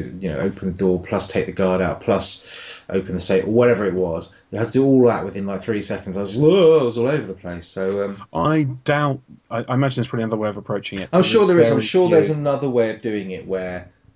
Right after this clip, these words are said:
Speaker 1: you can take your time and, and plan it out a bit more slowly and, and do it in a kind of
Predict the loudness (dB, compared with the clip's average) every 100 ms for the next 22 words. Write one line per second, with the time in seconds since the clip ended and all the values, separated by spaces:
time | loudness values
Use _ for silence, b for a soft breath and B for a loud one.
0 | _ -14 -10 -10 -12 -12 -8 -8 -10 -12
1 | -8 -6 -6 -6 -8 -8 -8 -8 -6 -4
2 | -4 -4 -4 -4 -6 -6 -4 -4 -2 -2
3 | -2 -2 -2 0 0 0 0 -2 -2 -4
4 | -2 0 0 -2 -4 -4 -4 -2 -2